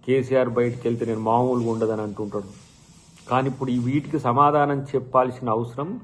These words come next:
తెలంగాణకు ఉంది. వందల మంది ప్రాణత్యాగాల పునాదుల మీద ఏర్పడ్డ తెలంగాణను దోచుకున్న దొంగలుగా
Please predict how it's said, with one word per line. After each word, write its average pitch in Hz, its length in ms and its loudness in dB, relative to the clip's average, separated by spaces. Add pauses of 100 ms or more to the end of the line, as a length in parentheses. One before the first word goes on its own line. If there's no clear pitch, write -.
తెలంగాణకు 120 680 -2
ఉంది. 135 280 -6 (1500)
వందల 156 440 6
మంది 160 300 2
ప్రాణత్యాగాల 147 800 2
పునాదుల 143 560 4
మీద 151 300 0
ఏర్పడ్డ 131 520 0
తెలంగాణను 131 720 -2
దోచుకున్న 123 560 -4
దొంగలుగా 117 840 -2